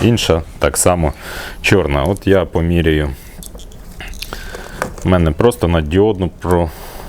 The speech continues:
прозвонку тестер зараз. Бачите, це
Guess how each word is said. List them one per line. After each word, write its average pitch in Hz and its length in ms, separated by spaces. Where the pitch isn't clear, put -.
прозвонку 98 640
тестер - 500
зараз. 71 560
Бачите, 107 420
це 104 480